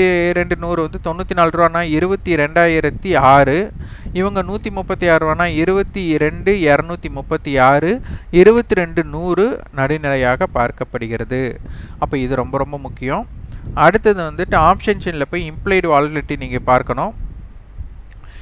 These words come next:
இம்ப்ளைடு வாலட்டிலிட்டி இப்ப வந்து ரெண்டு பக்கமே பதினாலு, பதினாலு நம்மளுக்கு சரிசமமா இருக்கு.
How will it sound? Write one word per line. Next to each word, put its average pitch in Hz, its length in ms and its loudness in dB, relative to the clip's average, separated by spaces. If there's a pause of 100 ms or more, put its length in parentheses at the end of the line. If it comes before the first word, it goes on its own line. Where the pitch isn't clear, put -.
(140)
இம்ப்ளைடு 214 520 2
வாலட்டிலிட்டி 175 600 2
இப்ப 170 260 -2
வந்து 185 180 0
ரெண்டு 170 260 0
பக்கமே 175 360 -2
பதினாலு, 156 440 0
பதினாலு 147 440 -2
நம்மளுக்கு 123 340 -10
சரிசமமா 131 540 -4
இருக்கு. 123 320 -2